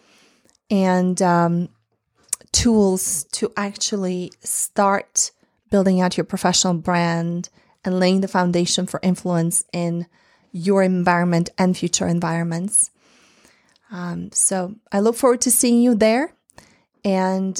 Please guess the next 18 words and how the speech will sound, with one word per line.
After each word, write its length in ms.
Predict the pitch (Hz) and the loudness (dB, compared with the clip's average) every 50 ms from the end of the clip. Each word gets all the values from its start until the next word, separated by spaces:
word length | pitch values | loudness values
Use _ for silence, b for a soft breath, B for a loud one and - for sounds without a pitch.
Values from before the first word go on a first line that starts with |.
| - _ - | -10 _ -12
I 140 | 190 185 - - | -12 -10 -8 -8
also 260 | 190 190 - - 196 | -8 -8 -6 -6 -6
look 160 | 185 185 185 | -6 -6 -8
forward 460 | - - 196 185 180 180 185 185 - | -8 -6 -4 -4 -2 -2 -2 -2 -2
to, 640 | - - - - - 185 180 175 175 175 170 170 170 - _ _ _ _ _ _ _ _ _ _ _ _ _ | -2 -2 0 0 0 0 2 2 2 0 0 -2 -4 -8 _ _ _ _ _ _ _ _ _ _ _ _ _
yeah, 160 | - 208 269 - - | -4 -4 -4 -2 0
meeting 320 | 226 214 226 233 240 233 | 0 2 2 2 2 2
you 100 | 226 226 | 2 4
in 120 | 220 208 208 | 2 2 0
person, 420 | - 233 240 - - 214 180 - | 0 0 0 2 0 0 -2 -4
hopefully 640 | - - - - 196 - - - 180 180 175 175 - - | -8 -6 -6 -6 -6 -4 -2 -2 0 0 0 -2 -4 -4
when 240 | 190 180 180 180 | -2 -2 0 0
we 80 | 180 180 | 0 0
start 320 | 175 - - 175 175 175 | 0 -2 -2 -2 -2 -4
having 400 | 175 - - - 170 170 170 - | -4 -6 -8 -6 -6 -6 -6 -8
some 320 | - - - - 180 175 165 | -4 -4 -4 -2 -2 -4 -4
in-person 500 | - 185 175 180 - 185 - - - 180 | -4 -6 -6 -4 -6 -6 -6 -4 -4 -4
events. 640 | 180 180 185 - - - 214 214 - - - - | -4 -2 -4 -4 -6 -6 -6 -4 -4 -4 -4 -4